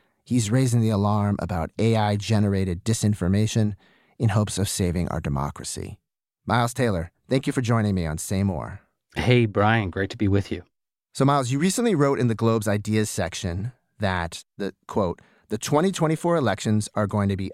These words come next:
Speaker 1: upended by rampant disinformation generated by A I." Why are you so sure of that?
Speaker 2: All of the ingredients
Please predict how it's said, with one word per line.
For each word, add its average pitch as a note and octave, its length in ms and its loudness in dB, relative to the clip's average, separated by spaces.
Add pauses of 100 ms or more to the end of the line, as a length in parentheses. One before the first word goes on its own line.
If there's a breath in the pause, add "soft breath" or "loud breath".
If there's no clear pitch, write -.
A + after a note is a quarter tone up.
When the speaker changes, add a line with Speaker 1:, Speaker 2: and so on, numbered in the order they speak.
Speaker 1:
upended G#2 580 0 (300 soft breath)
by E2+ 160 0
rampant G#2 680 0 (100)
disinformation G2+ 920 0 (440)
generated F#2 500 0
by E2 240 -4
A D#2+ 180 -6
I." C2 340 -10 (640)
Why C3 280 0
are F#3 60 4
you C#3 180 4
so A#2+ 180 0
sure E2+ 300 -4
of B1 120 -10
that? B1+ 220 -12 (500)
Speaker 2:
All A#2 260 6
of C#3+ 140 0
the C3 160 6
ingredients F2+ 1000 2